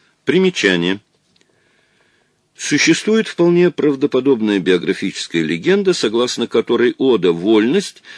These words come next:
была начата по предложению Николая Тургенева в его квартире,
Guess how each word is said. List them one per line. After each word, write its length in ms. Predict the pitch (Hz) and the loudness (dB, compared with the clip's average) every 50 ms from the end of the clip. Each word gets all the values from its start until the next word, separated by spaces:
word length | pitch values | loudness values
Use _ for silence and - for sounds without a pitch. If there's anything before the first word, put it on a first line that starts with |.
| - _ | -20 _
была 320 | - 110 110 120 139 143 143 | -2 0 2 4 4 4 4
начата 600 | 143 143 135 - - 139 - - - 165 175 175 | 4 2 0 0 -2 -4 -4 -2 -2 0 0 0
по 160 | - - 147 | 0 0 -2
предложению 680 | 139 - 135 127 127 131 127 123 156 147 143 139 131 127 | 0 0 -2 -2 0 0 0 0 0 0 0 0 0 0
Николая 440 | 127 127 - 131 120 123 120 110 104 | -2 -2 -2 0 2 4 4 4 2
Тургенева 680 | 92 - 110 104 117 135 180 208 214 208 208 208 190 | 2 0 -4 -4 -4 -2 -2 0 0 2 4 2 2
в 60 | 147 | 2
его 300 | 120 113 139 139 143 135 | 0 0 0 2 2 2
квартире, 640 | 113 - - 107 101 98 - - 190 208 220 220 202 | 2 0 -2 -2 -2 -2 -4 -4 -4 -2 -2 -2 -4